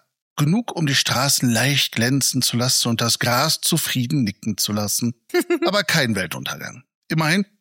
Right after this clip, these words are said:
Speaker 1: zählt der Tag sowohl als Regen als auch als nasser Tag, was in Oxford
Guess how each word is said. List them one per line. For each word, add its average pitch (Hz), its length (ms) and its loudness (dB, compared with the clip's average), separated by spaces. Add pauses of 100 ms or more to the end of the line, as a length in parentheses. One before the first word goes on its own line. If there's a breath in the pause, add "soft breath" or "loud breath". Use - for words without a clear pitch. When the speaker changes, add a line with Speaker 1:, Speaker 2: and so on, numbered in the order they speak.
Speaker 1:
zählt 196 220 0
der 175 120 2
Tag 156 200 0
sowohl 143 220 2
als 127 280 0
Regen 127 320 2
als 143 260 -2
auch 165 100 -2
als 175 220 0
nasser 139 440 0
Tag, 127 380 -4 (300)
was 160 200 0
in 185 120 2
Oxford - 560 -2